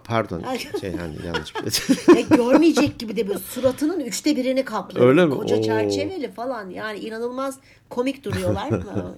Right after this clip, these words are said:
Speaker 2: işte modern durmuyor. Evet.
Speaker 1: Peki.
Speaker 2: Bizim söyleyeceklerimiz bu kadar. E, sizleri seviyoruz. İyi ki varsınız. Lütfen bizi yorumlarınızdan mahrum etmeyin. Bizleri paylaşın. Instagram hesabımız Instagram at organik beyinler podcast.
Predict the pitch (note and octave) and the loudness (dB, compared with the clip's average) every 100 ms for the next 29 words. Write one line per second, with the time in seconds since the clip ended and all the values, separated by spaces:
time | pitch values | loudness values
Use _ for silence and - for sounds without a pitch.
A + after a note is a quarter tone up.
0 | F#2+ - - G3 F#3 F3+ G3 G#3 F3+ D#3+ | -12 -10 -10 -8 -8 -8 -8 -8 -6 -6
1 | D#3 - A3 G#3 F#3+ F#3 F3+ - _ _ | -8 -10 -10 -6 -6 -6 -6 -12 _ _
2 | - _ - - _ _ - F#2 - - | -20 _ -20 -20 _ _ -10 -8 -8 -14
3 | - _ - A3 G#3 - G3+ F3 F3 - | -16 _ -14 -14 -12 -12 -8 -8 -10 -10
4 | G3 B3 A#3+ G3 - F#3 A#3 - - _ | -12 -12 -14 -14 -12 -8 -8 -10 -16 _
5 | _ _ _ _ - _ _ _ G3 G3 | _ _ _ _ -20 _ _ _ -10 -8
6 | G3 G3 - A3+ G#3+ A#3+ B3 - G#3+ B3 | -8 -10 -10 -10 -6 -6 -6 -6 -4 -2
7 | A#3 A#3 B3+ - _ _ - A#3+ - B3 | -4 -6 -12 -18 _ _ -6 -6 -2 0
8 | G3+ G#3+ G#3 A3+ A3+ - G#3 G#3 G3 G3 | 2 2 -2 -6 -8 -8 -10 -8 -8 -6
9 | F#3 F#3+ F#3 F#3 F#3 F3+ F3 G3 G3 F3+ | -6 -4 -4 -4 -4 -6 -6 -8 -6 -8
10 | F3+ D#3+ - F#3+ G#3+ G#3+ G3 F#3 E3+ E3 | -6 -8 -8 -12 -10 -10 -8 -8 -6 -6
11 | D#3+ - F3+ G#3 A3 - G#3+ G#3+ A3 _ | -6 -8 -8 -8 -8 -10 -10 -12 -18 _
12 | - - _ - G#3+ G#3 A3 G3+ G#3+ G#3 | -20 -20 _ -10 -8 -6 -6 -4 -6 -4
13 | G3+ G#3 G3+ G3 G3 F#3 G3 F#3+ - G3 | -8 -6 -6 -6 -8 -8 -8 -10 -10 -8
14 | G3+ F#3 F3 F#3 - F3+ F3 E3+ E3+ F3 | -6 -6 -8 -8 -6 -4 -4 -6 -8 -6
15 | E3 E3 D#3+ D#3+ C#3 - F3+ G#3 - | -6 -6 -8 -10 -14 -10 -8 -8 -10